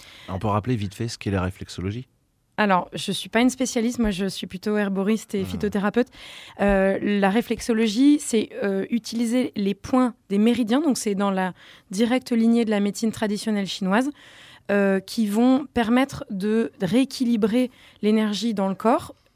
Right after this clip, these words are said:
Speaker 2: Tout est représenté dans les mains et dans les pieds. Et on, en s'automassant,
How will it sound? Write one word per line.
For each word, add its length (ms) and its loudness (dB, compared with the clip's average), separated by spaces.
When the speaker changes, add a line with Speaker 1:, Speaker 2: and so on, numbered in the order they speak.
Speaker 2:
Tout 240 -2
est 40 2
représenté 540 0
dans 120 2
les 120 2
mains 180 0
et 60 -2
dans 120 -2
les 140 0
pieds. 300 -2
Et 240 2
on, 400 0
en 120 2
s'automassant, 920 0